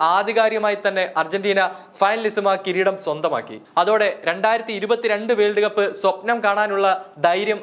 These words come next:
അർജന്റീനയ്ക്കും അവരുടെ ആരാധകർക്കും വന്നു തുടങ്ങി. മുപ്പത്തിയാറ് മത്സരങ്ങൾ പരാജയമറിയാതെയായിരുന്നു അർജന്റീന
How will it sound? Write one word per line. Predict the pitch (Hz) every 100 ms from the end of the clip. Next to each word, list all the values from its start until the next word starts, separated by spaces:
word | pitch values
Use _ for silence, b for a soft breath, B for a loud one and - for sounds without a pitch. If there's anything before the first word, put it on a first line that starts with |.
| 160
അർജന്റീനയ്ക്കും | 165 202 202 196 190 185 190 B 170
അവരുടെ | 202 220 208 156
ആരാധകർക്കും | 165 190 196 190 185 170 -
വന്നു | 151 151 175
തുടങ്ങി. | 131 113 107 - _ _ _ _ - B B B B
മുപ്പത്തിയാറ് | 190 196 254 269 247 262
മത്സരങ്ങൾ | 262 240 247 233 226 226
പരാജയമറിയാതെയായിരുന്നു | 196 226 226 240 220 220 220 208 202 202 190 -
അർജന്റീന | 165 196 202 196